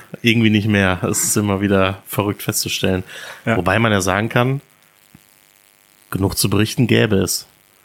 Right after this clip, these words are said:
Speaker 2: Ja.
Speaker 1: Großes Gebiet haben wir auch.
Speaker 2: Großes Gebiet haben wir,
Speaker 1: Ja.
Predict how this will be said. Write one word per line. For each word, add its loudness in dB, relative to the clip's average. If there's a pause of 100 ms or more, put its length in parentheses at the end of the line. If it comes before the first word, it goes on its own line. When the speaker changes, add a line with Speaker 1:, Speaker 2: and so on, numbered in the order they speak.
(460)
Speaker 2:
Ja. 4
Speaker 1:
Großes 2
Gebiet 0
haben 4
wir 2
auch. 0 (480)
Speaker 2:
Großes 2
Gebiet 0
haben 2
wir, 0
Speaker 1:
Ja. -2